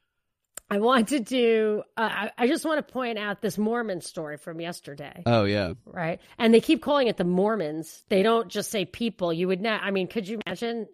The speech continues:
Speaker 1: saying, like, the Hasidic Jews?
Speaker 2: Yeah, it's
Speaker 1: Or
Speaker 2: weird.
Speaker 1: the, you know, Coptic Christian family? Maybe if it's something really obscure, like the Zoroastrians, you know, but they're not, like, the Roman Catholic family. They would never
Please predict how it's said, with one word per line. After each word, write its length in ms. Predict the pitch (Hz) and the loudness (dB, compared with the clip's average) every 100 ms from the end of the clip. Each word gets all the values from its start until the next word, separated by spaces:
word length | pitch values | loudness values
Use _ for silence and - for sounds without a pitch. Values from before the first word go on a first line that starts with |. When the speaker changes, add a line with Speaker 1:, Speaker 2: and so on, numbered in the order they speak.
| 320 | -12
Speaker 1:
saying, 440 | - 175 175 208 | -6 -6 -4 -4
like, 240 | 214 175 - | -4 -6 -6
the 160 | 180 | -6
Hasidic 600 | 160 180 170 208 202 190 | -6 -8 -8 -8 -10 -10
Jews? 460 | 165 196 190 196 220 | -10 -4 -2 0 2
Speaker 2:
Yeah, 260 | 139 117 95 | 4 4 2
it's 80 | 107 - - | -4 -16 0
Speaker 1:
Or 280 | 247 208 | 4 6
Speaker 2:
weird. 240 | 190 190 196 | 6 4 4
Speaker 1:
the, 320 | 202 190 190 - - - - | 4 4 2 -6 -18 -16 -8
you 100 | 262 | -2
know, 160 | 196 | 0
Coptic 460 | 175 - 220 - 214 | 0 -2 -2 -2 -6
Christian 280 | 233 196 185 | -6 -6 -4
family? 220 | 233 233 | 0 0
Maybe 360 | 269 311 208 185 | 2 2 2 2
if 120 | - | 0
it's 280 | 156 - - _ - | -4 -8 -12 _ -6
something 420 | 247 190 190 170 | -2 0 0 0
really 300 | 175 170 170 | 2 0 -2
obscure, 720 | 151 - - 185 185 202 226 | -6 -8 -6 0 2 2 2
like 240 | 185 156 | 0 -2
the 160 | - 175 | 0 0
Zoroastrians, 1700 | 139 175 180 170 165 160 156 151 170 - 214 233 240 254 254 - - _ _ _ _ _ | 2 2 2 2 0 0 -2 -4 -4 -6 -2 0 0 -2 -4 -8 -14 _ _ _ _ _
you 80 | 175 | 2
know, 180 | 220 202 | 4 6
but 160 | 247 | 4
they're 160 | 247 240 | 4 4
not, 240 | 247 240 | 4 0
like, 160 | 233 185 | 0 0
the 100 | 185 | -2
Roman 380 | 160 202 196 185 | 2 2 2 -2
Catholic 500 | - 190 190 196 165 | -4 -6 -4 -6 -8
family. 460 | - 180 190 170 160 | -6 -4 -2 -2 -2
They 120 | 170 | -2
would 160 | 180 | -2
never 600 | 190 226 190 196 175 160 | 0 0 2 2 0 -2